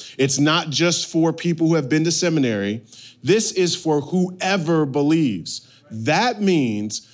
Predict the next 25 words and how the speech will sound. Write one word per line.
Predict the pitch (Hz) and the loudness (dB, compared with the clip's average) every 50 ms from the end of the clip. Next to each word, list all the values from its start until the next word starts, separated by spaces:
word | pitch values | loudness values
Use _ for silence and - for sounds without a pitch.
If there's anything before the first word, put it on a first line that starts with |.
| _ - | _ -2
that | 160 160 | 0 2
if | 160 156 139 - - | 2 0 0 -2 -2
the | 143 135 | 0 0
work | 127 123 127 147 175 214 233 233 233 | 2 2 2 2 2 2 0 0 -2
that | 247 233 | -4 -2
Jesus | - 214 226 220 214 196 214 | 0 0 0 0 0 -2 -2
was | 214 190 | -2 -2
doing | 165 180 175 180 175 160 | 0 2 2 2 2 0
that | 151 131 123 | 0 -2 0
we've | 151 202 226 196 165 170 175 | 0 0 0 0 -2 -2 -2
read | 208 233 247 | 0 0 0
about, | 233 185 165 135 113 101 95 95 95 - - - - _ _ - | 0 0 0 -2 -4 -4 -4 -6 -8 -10 -14 -20 -20 _ _ -8
if | 117 113 - - | -8 -8 -4 0
this | 196 226 247 247 - | 0 0 2 0 -2
text | - - - 214 220 214 - - - | -4 -2 -2 -2 -2 -2 -2 -2 0
is | 180 160 - | 0 -2 -2
true, | - - - - 233 220 175 123 107 92 87 - - - _ | -2 -4 -2 0 2 2 2 2 0 -2 -6 -10 -16 -12 _
that | - 160 202 196 | -2 0 0 2
means | 202 208 208 196 - | 2 2 2 2 0
that | 160 143 131 127 | 0 -2 -4 -2
God | 120 156 165 185 196 190 185 | -4 -2 -2 -2 -2 -2 -2
has | 165 170 160 151 - - | -2 0 -2 -2 -2 -4
empowered | - 151 135 135 131 135 - - - 175 180 202 214 214 214 214 214 214 214 208 - - | -2 0 0 0 0 -2 -6 -4 -2 0 0 2 2 2 2 2 2 0 0 -2 -4 -4
and | 139 147 151 160 - 160 | -2 0 0 0 0 0
imparted | 147 147 143 - - - - 190 185 190 180 160 120 110 104 101 98 - | 0 0 0 -2 -6 -6 -2 0 0 2 2 2 2 0 0 -2 -2 -6